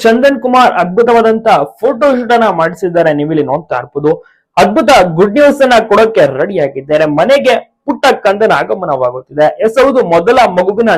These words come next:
ನಿರೀಕ್ಷೆಯಲ್ಲಿ ಇದ್ದಾರೆ ಕವಿತಾ ಮತ್ತು ಚಂದನ್. ಇತ್ತೀಚೆಗಷ್ಟೇ ಫೋಟೋ ಶೂಟ್ ಮಾಡಿಸ್ಕೊಂಡಿದ್ದಾರೆ. ಜೊತೆಗೆ ಇದೇ ವಾರ ಅದ್ಭುತವಾಗಿರುವಂತ ಒಂದು ಬೊಂಬಾಟ್ ಭೋಜನ ಕಾರ್ಯಕ್ರಮ, ಅಡುಗೆ ಕಾರ್ಯಕ್ರಮದಲ್ಲಿ ಈಗ ಕವಿತಾ ಮತ್ತೆ, ಮತ್ತೆ ನೇಹಾ ಅವರು ಕೂಡ ಇಬ್ರು ಬರಲಿದ್ದಾರೆ. So ಅಡುಗೆನ ಕೂಡ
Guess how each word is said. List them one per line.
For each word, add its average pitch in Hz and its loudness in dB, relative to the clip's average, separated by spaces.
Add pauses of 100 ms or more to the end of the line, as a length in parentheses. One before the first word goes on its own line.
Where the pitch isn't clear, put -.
(100)
ನಿರೀಕ್ಷೆಯಲ್ಲಿ 202 -2
ಇದ್ದಾರೆ 180 2 (100)
ಕವಿತಾ 175 -4 (100)
ಮತ್ತು 139 -10 (220)
ಚಂದನ್. 143 -4 (360)
ಇತ್ತೀಚೆಗಷ್ಟೇ 254 0 (100)
ಫೋಟೋ 220 2
ಶೂಟ್ 180 -8
ಮಾಡಿಸ್ಕೊಂಡಿದ್ದಾರೆ. 147 -4 (160)
ಜೊತೆಗೆ 240 0 (220)
ಇದೇ 262 2 (100)
ವಾರ 214 4 (480)
ಅದ್ಭುತವಾಗಿರುವಂತ 240 2 (140)
ಒಂದು 180 0 (140)
ಬೊಂಬಾಟ್ 202 0
ಭೋಜನ 226 2 (300)
ಕಾರ್ಯಕ್ರಮ, 202 0 (100)
ಅಡುಗೆ 170 0 (120)
ಕಾರ್ಯಕ್ರಮದಲ್ಲಿ 196 0
ಈಗ 160 -2 (240)
ಕವಿತಾ 190 -2 (100)
ಮತ್ತೆ, 170 -4 (440)
ಮತ್ತೆ 143 -4 (200)
ನೇಹಾ 226 4
ಅವರು 190 -2
ಕೂಡ 160 -2
ಇಬ್ರು 147 -4 (120)
ಬರಲಿದ್ದಾರೆ. 143 -6 (300)
So 190 -4 (100)
ಅಡುಗೆನ 185 0 (160)
ಕೂಡ 151 -2